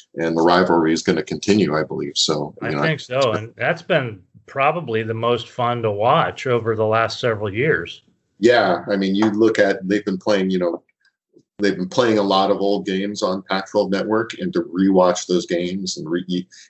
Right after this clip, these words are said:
Speaker 1: they're amazingly exciting. And if you can't get around rooting for that, then, you know, I don't really know. You must not be into sports at all, which I respect.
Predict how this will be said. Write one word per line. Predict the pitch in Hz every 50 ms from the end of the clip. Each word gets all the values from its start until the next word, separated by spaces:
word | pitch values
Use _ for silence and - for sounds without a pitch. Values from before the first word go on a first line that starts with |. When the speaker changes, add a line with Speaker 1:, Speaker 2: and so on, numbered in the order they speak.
| _ _
Speaker 1:
they're | 92 87 90 92 92 92 90 85 - - - _ _ _ - - - _ _
amazingly | 92 92 90 92 98 101 104 107 - 107 110 104 101 101 98 98
exciting. | 95 95 - - 95 92 98 - 120 127 127 117
And | 95 87 80 80 78 - _ _ _ _ _ _ _ _ _ _
if | - 90 87 -
you | 92 92
can't | 92 - 107 101 104 98 95
get | 98 98 90
around | 95 95 95 92 90 92 87
rooting | 87 90 90 92 98 95 95
for | - 101
that, | 95 95 104 117 - - - _ -
then, | 92 87 85 82 80 82 - _ _ _ _ _ _ _ _ _ _ _ _ _ _ _ _ _
you | - 85 82
know, | 82 85
I |
don't | - - 90 87 -
really | 87 85 80 82 80
know. | 82 82 82 82 82 80 80 80 - _ _ _ -
You | - 87 95 95 92 98
must | 104 95 - - -
not | 92 90 90 90 -
be | 92
into | 87 80 73
sports | - - - - 87 - -
at | 90
all, | 87 101 120 139 139
which | 117 92 - -
I | 85 85
respect. | 80 - - - - - - -